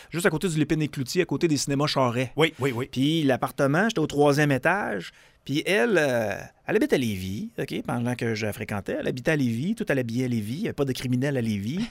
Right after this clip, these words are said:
Speaker 2: <laughs>
Speaker 1: Fait que quand elle arrivait le soir, elle laissait les, euh, les stores ouverts, puis, euh, elle allumait la, la lumière dans la cuisine. Jusqu'à temps que je lui dise, « Écoute,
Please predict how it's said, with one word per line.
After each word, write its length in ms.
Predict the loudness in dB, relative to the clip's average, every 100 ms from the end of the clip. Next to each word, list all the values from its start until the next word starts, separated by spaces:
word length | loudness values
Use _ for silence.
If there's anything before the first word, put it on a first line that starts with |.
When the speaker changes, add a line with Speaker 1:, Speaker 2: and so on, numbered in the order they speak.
| -10
Speaker 2:
<laughs> 120 | -18
Speaker 1:
Fait 160 | -6 -2
que 60 |
quand 180 | 4 6
elle 80 | 6
arrivait 300 | 4 4 2
le 80 | 2
soir, 520 | 0 0 2 2 0 -4 -4
elle 100 | 0
laissait 260 | 0 2 2
les, 260 | 4 4
euh, 220 | 4 2 0
les 120 | 0
stores 280 | 2 2 2
ouverts, 480 | 4 4 2 -6 -12 -20 -10
puis, 340 | -4 0 0 0
euh, 180 | 0 0
elle 100 | 2
allumait 380 | 2 2 2 0
la, 460 | 2 0 0 0 0
la 120 | 0
lumière 460 | 2 2 2 0 -2
dans 100 | -2
la 100 | -4
cuisine. 500 | -4 -4 -2 -2 -6 -16 _ _ _ _ _ -20 -20 -20 -4
Jusqu'à 340 | -2 2 2
temps 240 | 4 2
que 440 | 2 2 4 4 2
je 100 | 0
lui 100 | -2
dise, « 480 | 0 0 0 -4 -4
Écoute, 240 | -6 -6